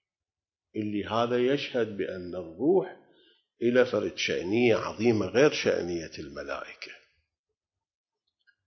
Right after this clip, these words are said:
قول آخر بأن الروح هو اسم جنس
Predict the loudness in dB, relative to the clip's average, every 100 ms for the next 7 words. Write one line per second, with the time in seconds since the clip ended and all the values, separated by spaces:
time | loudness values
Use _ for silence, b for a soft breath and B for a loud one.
0 | _ _ _ _ 8 10 10 10 8 8
1 | 6 6 4 4 2 0 -4 -16 -8 -2
2 | 2 2 0 0 -2 -2 2 4 4 0
3 | -12 -20 _ _ _ _ -2 2 2 2
4 | 0 0 -2 -2 -6 -2 0 -2 -8 -12